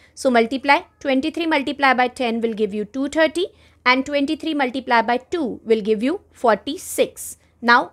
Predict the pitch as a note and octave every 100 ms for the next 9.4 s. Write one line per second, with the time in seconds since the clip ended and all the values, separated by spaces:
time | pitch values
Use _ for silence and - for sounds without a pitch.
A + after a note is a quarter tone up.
0 | _ A#3+ G#3 F3 - - A3+ A3 A3+ A3
1 | A#3 A#3 A3 A3+ E4 C#4 A3+ G#3+ A3 A3
2 | C4 C4+ A#3 G#3 G#3 B3+ - G#3 F#3+ F#3+
3 | C4 D#4+ _ _ - - G3+ - - -
4 | _ _ _ G#3+ E4 F#4+ - D4+ D#4+ D#4+
5 | - _ - A3+ A3 G3+ B3+ B3+ A3 A3+
6 | D#4 F4+ C#4 C4 A3 A#3 A#3 A#3+ A3+ A#3+
7 | A#3+ A#3+ _ A3 G3+ F#3+ A#3+ B3 A#3 C#4
8 | A#3+ A#3 C4+ D4 B3 G#3 D#3+ _ _ _
9 | - D4 E4 -